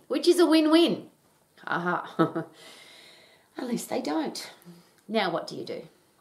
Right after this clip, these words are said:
Now we have to have a second conversation. Now, depending which country you live in, and I've managed health clubs in multiple countries, so this has been a really interesting experience, particularly when I managed health clubs in Belgium and France where I couldn't speak the language. So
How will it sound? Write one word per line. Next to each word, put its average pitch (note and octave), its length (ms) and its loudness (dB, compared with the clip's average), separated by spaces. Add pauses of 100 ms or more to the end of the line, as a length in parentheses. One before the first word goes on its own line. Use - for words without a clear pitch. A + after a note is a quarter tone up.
(800)
Now G#3 220 -4
we A#3 100 -2
have A3+ 140 -6
to - 80 -14
have F#3+ 100 -8
a F#3 60 -8
second F#3+ 340 -8
conversation. D3+ 720 -10 (360)
Now, F#3 80 -2
depending C#4 460 -2
which C#4 220 -6
country A#3 380 -2
you G3+ 120 -2
live F3+ 240 2
in, A#3+ 180 -4
and G#3+ 120 -2
I've G3+ 180 2
managed F#3+ 300 -4
health E3+ 200 -2
clubs D#3+ 260 0
in E3 180 -4
multiple E3+ 420 -2
countries, D#3 500 -6
so D#3+ 80 -2
this E3+ 140 -4
has E3 100 -12
been D#3 200 -2
a D#3 40 -4
really F#3 220 -2
interesting D#3 500 -6
experience, E3 640 -2 (360)
particularly G#3+ 440 -2
when F3 160 2
I D#3+ 40 -2
managed D#3+ 320 -4
health E3 180 -6
clubs D#3 240 -4
in D#3+ 100 -4
Belgium D#3 360 -2
and D3 100 -8
France A#3+ 460 -4
where F3+ 100 0
I E3 80 4
couldn't D#3+ 240 -4
speak C#3 300 -8
the C#3+ 80 -8
language. D3+ 440 -6
So D3+ 220 -2